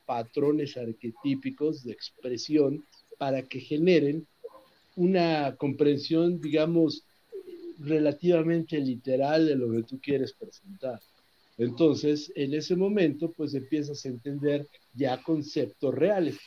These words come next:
Vamos, es muy sencillo. Eh, un ejemplo muy básico. Tú pusiste ahora los gatos, yo te voy a poner el de un bebé. Un bebé cuando nace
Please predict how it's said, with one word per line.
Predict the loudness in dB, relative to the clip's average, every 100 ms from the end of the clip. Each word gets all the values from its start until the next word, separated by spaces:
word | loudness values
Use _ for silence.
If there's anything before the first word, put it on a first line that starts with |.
| -20 _ -12 -12 -4
Vamos, | 2 2 2 2
es | 2
muy | 2 2
sencillo. | 2 2 -2 -4 -6 -8 _ _ _ _ _ _ _ _ _
Eh, | 2 4 6 6 4 0 -6 0
un | 2
ejemplo | 4 4 2 0 -2
muy | 0
básico. | -2 -6 -10 -12 -6
Tú | 0
pusiste | 2 0 4
ahora | 4 6 4
los | 2 -2
gatos, | 0 -2 -2 -8
yo | -6 -2
te | 0
voy | -2
a |
poner | -2 -4 -2
el | -2
de | -4
un | 0
bebé. | 0 2 -4 -8 _ _ _ _ _ _ _ 0
Un | 10
bebé | 10 10 4
cuando | 2 0 -2
nace | -2 -6 -8